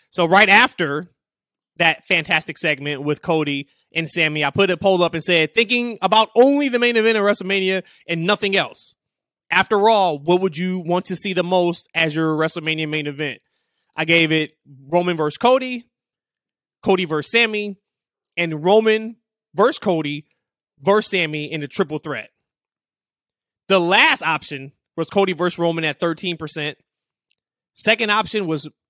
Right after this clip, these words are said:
the triple threat at thirty-three percent. And then the top option at fifty-four percent was Roman versus Cody. So people definitely have love for the triple threat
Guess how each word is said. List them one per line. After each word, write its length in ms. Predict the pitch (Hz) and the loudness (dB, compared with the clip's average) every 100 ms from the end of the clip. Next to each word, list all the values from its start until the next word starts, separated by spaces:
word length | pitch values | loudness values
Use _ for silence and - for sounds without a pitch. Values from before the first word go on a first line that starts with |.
| _ | _
the 80 | 160 | -4
triple 260 | 208 202 | -2 -2
threat 240 | 190 190 185 | -2 -2 -2
at 180 | 156 - | -2 -2
thirty-three 400 | 190 180 202 214 | -2 -4 -6 -6
percent. 440 | 208 233 233 226 _ _ _ _ _ _ _ 175 | -6 -4 -6 -6 _ _ _ _ _ _ _ -4
And 180 | 170 | -2
then 720 | 170 170 170 170 160 160 160 165 156 | 0 0 2 0 -2 -4 -8 -12 -14
the 340 | 147 156 147 | -4 -2 -2
top 280 | - 196 196 | -2 -2 0
option 400 | 160 156 - 156 | -4 -4 -8 -6
at 140 | 143 | -6
fifty-four 640 | - 202 196 190 - 180 185 | -2 0 0 -6 -4 -2 -2
percent 420 | 156 151 147 127 _ _ _ - | -6 -8 -8 -10 _ _ _ -2
was 280 | 165 156 | 0 0
Roman 380 | 156 156 147 139 _ | -2 -2 -4 -8 _
versus 540 | 143 127 147 143 - - | -12 -4 -4 -4 -10 -8
Cody. 420 | 170 135 - - _ _ _ _ _ _ _ _ _ _ _ _ _ _ | -6 -6 -10 -20 _ _ _ _ _ _ _ _ _ _ _ _ _ _
So 500 | - 165 147 131 - | -4 -2 0 -2 -6
people 240 | 226 233 226 | -4 0 2
definitely 320 | 247 247 247 | 2 0 -2
have 220 | 240 208 | -2 -2
love 360 | 208 233 226 202 | 0 0 0 -2
for 580 | 214 202 196 185 185 - _ _ | 0 2 2 0 -2 -8 _ _
the 80 | - | -10
triple 280 | - 233 208 | -2 -2 -2
threat 380 | 196 214 208 | -2 -2 -2